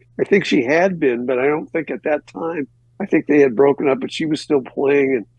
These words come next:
And, and, but they were really, really good. And, and I kinda went, "Wow, she is really special," you know, her voice and her songs in that incarnation of the band.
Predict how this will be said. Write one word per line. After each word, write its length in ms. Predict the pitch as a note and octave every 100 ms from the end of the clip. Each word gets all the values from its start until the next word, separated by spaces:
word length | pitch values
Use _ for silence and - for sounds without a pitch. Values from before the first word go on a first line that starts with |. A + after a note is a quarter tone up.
| - _ -
And, 100 | D#3
and, 140 | D#3
but 140 | D#3 E3
they 80 |
were 180 | D3+ D3
really, 560 | D#3 A#3 A#3 G#3+ E3 A2 -
really 420 | F#3 G#3 G#3 F3
good. 200 | C#3 E3+
And, 160 | C#3+ D3 E3+
and 200 | D3+ D3 _ _ _ _ _ _ -
I 80 | D#3+
kinda 300 | - F#3+ F3
went, 280 | E3 C3+ A2+
"Wow, 420 | A#2+ D3 F3 G#2+
she 280 | - - F#3
is 280 | C#3 G#2 G2+
really 720 | G#2+ C#3 E3 F3 B2 F#2 - _ _ _ _ _ _ _
special," 760 | - - E3+ F#3+ - B2 G2+ -
you 120 | C3+
know, 340 | B2+ B2 B2+ C3 -
her 220 | C3+ C3
voice 580 | G#2 A#2+ C#3 D#3 D#3 -
and 300 | B2+ A#2+ A2
her 180 | G#2+ A2+
songs 720 | - - D3 D3 C3+ G#2+ - _ _ _ _ _
in 220 | D3 C3+ B2
that 220 | C3 C3+
incarnation 760 | B2 - A#2 A2 C3+ D3 C3
of 120 | A2+ G2+
the 60 |
band. 440 | G2 C3 C3+ B2